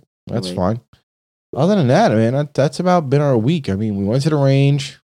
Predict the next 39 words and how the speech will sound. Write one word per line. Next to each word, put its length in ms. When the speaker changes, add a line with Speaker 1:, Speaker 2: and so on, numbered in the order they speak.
Speaker 1:
We 100
got 240
mentioned 400
on 200
Science 460
Faction. 600
Speaker 2:
That 120
was 120
Speaker 1:
and 80
Speaker 2:
pretty 160
fucking 320
cool, 200
though. 200
Speaker 1:
That 180
was 200
fucking 300
cool. 380
So, 400
and 360
I, 200
I 120
think 280
we 120
covered 380
all 320
the 80
topics 520
that 160
they 100
were 160
covering 560
s-, 200
for 220
us 200
to 100
basically 540
find 340
out 160
if 180